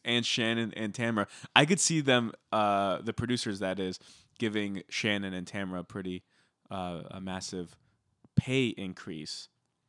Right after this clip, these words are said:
if, if they're losing Kelly to Roni, right?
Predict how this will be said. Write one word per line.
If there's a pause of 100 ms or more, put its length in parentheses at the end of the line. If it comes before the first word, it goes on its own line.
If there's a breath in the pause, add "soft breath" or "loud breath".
(480)
if,
if
they're
losing
Kelly (200)
to
Roni, (600)
right?